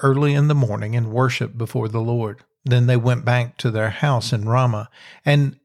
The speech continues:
Elkanah knew Hannah his wife, and the Lord remembered her. And in due time Hannah conceived and bore a son,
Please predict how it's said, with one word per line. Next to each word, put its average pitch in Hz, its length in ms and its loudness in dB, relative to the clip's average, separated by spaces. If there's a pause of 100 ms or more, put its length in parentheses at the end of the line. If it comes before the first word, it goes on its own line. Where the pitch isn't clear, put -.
Elkanah 151 460 2
knew 139 360 2
Hannah 131 400 0
his 123 280 -4
wife, 107 420 -4
and 117 180 -2
the 113 100 0
Lord 120 340 2
remembered 117 460 0
her. 110 260 -8 (360)
And 151 160 2
in 156 140 0
due 151 180 2
time 151 400 0
Hannah 139 260 2
conceived 156 540 0
and 131 160 2
bore 139 220 0
a 143 80 2
son, 110 400 -2